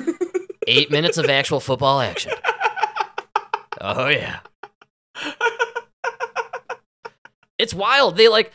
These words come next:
they don't even pan to the game anymore. They just have Al Michaels just explain what's happening off screen. He's like, "Oh, and the handoff, and is up at fifteen yards, and he's tackled at the forty."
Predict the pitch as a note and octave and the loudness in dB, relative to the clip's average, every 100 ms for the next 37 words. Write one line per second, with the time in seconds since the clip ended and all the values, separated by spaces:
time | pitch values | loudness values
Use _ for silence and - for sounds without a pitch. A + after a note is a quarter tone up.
0 | - G3+ D#4 C#4 A3+ - A#3+ C#4+ C#4+ A#3+ | 2 4 4 2 -4 -2 2 2 0 -2
1 | G#3 A#3 C4 A3+ G#3 F#3+ G3 F3+ G#3 G3 | 2 4 6 6 4 4 0 -4 -4 2
2 | A3+ G3 F#3+ F3+ G#3+ G3 F#3 G#3 G3 D#3+ | 2 2 0 4 4 4 4 4 2 0
3 | F#3 F3 - - F3+ G3 G#3 F#3+ D#3 F3 | -2 -2 -2 -2 0 2 2 0 0 0
4 | F3+ F#3 E3 D#3+ E3 - F#3 F#3 D#3+ F3 | 2 0 0 2 2 0 0 0 0 2
5 | A#3 G4+ C#3 F3 A3+ - B3 F#3+ G3 G3+ | 4 2 2 4 6 6 4 4 2 2
6 | G3 B3 A3 A3 A3+ - C4+ C#4+ E4 D4 | 0 -2 0 -2 -4 0 0 4 2 4
7 | C#4+ D3+ D#3 F3 F#3 G#3 C#3 C3+ C#3 E3+ | 4 2 0 -4 -2 -2 0 -4 -2 0
8 | C#3 | 0